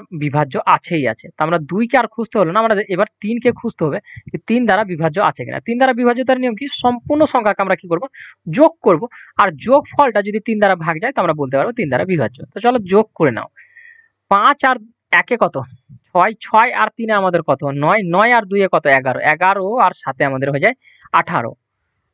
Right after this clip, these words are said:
আঠারো আর নয়ে আমাদের কত? সাতাশ, ঠিক? আর দুইয়ে কত? ঊনত্রিশ।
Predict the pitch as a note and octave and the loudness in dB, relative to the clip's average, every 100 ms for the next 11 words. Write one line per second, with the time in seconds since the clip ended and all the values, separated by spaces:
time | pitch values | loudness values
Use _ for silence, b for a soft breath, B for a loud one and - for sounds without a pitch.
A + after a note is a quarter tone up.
0 | _ E3 F3 - A#3 B3 G3+ B3+ - F#3 | _ -4 -4 -2 0 0 0 0 2 0
1 | F3+ F3+ G3+ G3 E3 E3+ F#3 F#3 A3+ - | 0 0 2 0 0 0 0 -2 -4 0
2 | E3+ - B2 _ C4 C#4 - _ _ - | 0 0 -8 _ -6 -6 -12 _ _ -20
3 | B B B E3 D3 F3+ A3+ A3+ F3+ - | B B B 0 0 -2 0 2 0 -2
4 | - F3+ F3+ C#3+ B2 B2 | -6 -4 -4 -4 -8 -12